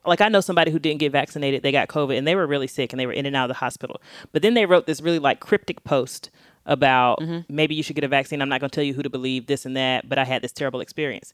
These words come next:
Speaker 1: You think they got shared like all their other misinformation? Do you think they came with that same hot fire?
Speaker 2: No.
Speaker 1: No. And part of that may be that it wasn't shared because other people have their own, what we call, you know, motivated reasoning behind what they will and won't share or what they will and won't believe.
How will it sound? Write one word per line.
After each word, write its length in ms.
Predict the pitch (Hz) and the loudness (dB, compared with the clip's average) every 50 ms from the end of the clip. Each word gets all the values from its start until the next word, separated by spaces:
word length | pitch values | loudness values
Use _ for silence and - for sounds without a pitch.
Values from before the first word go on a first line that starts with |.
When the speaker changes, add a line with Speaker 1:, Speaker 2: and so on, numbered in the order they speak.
| _ _ _ _ | _ _ _ _
Speaker 1:
You 80 | 196 196 | -2 0
think 160 | 240 233 220 | 0 2 2
they 80 | 220 | 4
got 160 | 208 214 202 196 | 4 4 4 4
shared 280 | - 226 214 214 202 | 4 4 4 4 4
like 160 | 190 180 180 | 4 2 4
all 160 | 196 185 185 185 | 6 4 4 4
their 140 | 175 180 | 4 4
other 180 | 151 180 196 202 | 4 4 2 2
misinformation? 720 | 196 196 202 - 214 202 - 202 196 190 196 - - 202 208 | 0 -2 -2 -2 -2 -4 -4 -2 0 0 0 0 -4 -6 -4
Do 100 | - 175 | -2 -2
you 80 | 190 | 0
think 160 | 208 247 233 196 | 2 0 4 4
they 100 | 208 202 | 4 4
came 280 | - - 220 208 202 196 | 4 4 2 2 2 2
with 140 | 185 - | 0 2
that 180 | - 185 180 160 | 2 2 0 2
same 340 | - 214 208 208 202 196 190 | 0 2 2 2 2 0 -2
hot 320 | - - - 214 208 - | -6 0 0 0 0 0
fire? 460 | _ - 214 214 226 226 233 233 226 - _ | _ 2 2 2 4 2 0 -2 -4 -8 _
Speaker 2:
No. 400 | 165 170 165 156 147 143 147 156 _ - | -2 0 2 2 2 0 -2 -6 _ -6
Speaker 1:
No. 600 | 214 226 240 254 277 294 247 175 139 123 - - - | -2 2 4 4 6 6 4 4 4 0 -2 -6 0
And 140 | - 226 214 | 0 0 4
part 160 | - 214 254 | 4 4 4
of 80 | 311 285 | 4 4
that 160 | 262 226 190 | 4 2 4
may 140 | 196 196 190 | 4 2 2
be 160 | 180 196 196 | 2 2 2
that 100 | 190 180 | 2 2
it 80 | 180 175 | 2 4
wasn't 240 | 185 208 202 190 170 | 4 4 4 2 -2
shared 240 | - 214 208 202 180 | 0 2 2 2 2
because 280 | 190 - 202 180 - _ - | 2 0 0 0 0 _ 2
other 180 | 285 320 320 | 4 4 4
people 460 | 254 - 202 185 - - 180 196 226 - _ _ | 2 2 -2 -2 -2 -2 -4 -4 -4 -8 _ _
have 160 | - 202 185 | 2 2 4
their 140 | 180 180 175 | 4 4 6
own, 240 | 180 185 180 185 | 6 4 4 4
what 100 | 180 180 | 2 2
we 80 | 170 185 | 2 2
call, 380 | - - 185 175 170 165 160 147 | 2 4 6 6 6 6 4 2
you 100 | 180 170 | 2 0
know, 180 | 156 151 147 151 | 2 0 0 -2
motivated 560 | 156 143 156 165 185 185 165 185 185 185 180 190 | -2 2 4 6 6 6 4 4 4 4 2 2
reasoning 480 | 285 330 330 320 208 160 - - - _ _ _ | 4 4 4 4 0 -4 -6 -8 -12 _ _ _
behind 600 | 151 175 165 185 175 170 170 165 160 160 156 156 - | 0 2 2 4 4 6 6 4 4 2 0 -4 -8
what 280 | _ 147 170 190 - - | _ 4 4 4 6 6
they 140 | 202 214 226 | 6 4 6
will 300 | 202 170 175 165 156 151 | 6 4 4 4 4 4
and 100 | 147 151 | 0 0
won't 200 | 151 147 - - | 0 -2 -2 -2
share 420 | - - 156 143 135 135 127 - _ _ _ _ _ | -4 -2 -2 0 0 -2 -2 -4 _ _ _ _ _
or 120 | - 160 156 | 0 0 4
what 180 | 160 175 160 | 4 4 4
they 140 | - 208 214 | 6 4 4
will 260 | 202 175 170 165 156 | 4 6 4 4 4
and 100 | 147 147 | 2 0
won't 180 | 143 139 - - | 0 -2 -2 -2
believe. 460 | 143 135 127 127 104 - - - _ | -6 -6 -4 -6 -6 -8 -12 -16 _